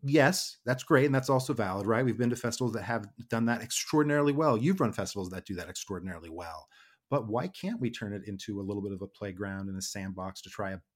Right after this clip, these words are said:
bunch of weird stuff and, and see if it works?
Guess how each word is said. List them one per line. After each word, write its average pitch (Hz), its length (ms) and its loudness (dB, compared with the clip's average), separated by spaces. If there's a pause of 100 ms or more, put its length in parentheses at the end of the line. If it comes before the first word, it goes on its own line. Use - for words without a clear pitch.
bunch 92 280 -6
of 95 80 -12 (120)
weird 90 260 -10
stuff 95 380 -8
and, 95 200 -6 (380)
and 107 120 -8
see - 180 -8
if - 140 -18
it - 100 -14
works? - 440 -10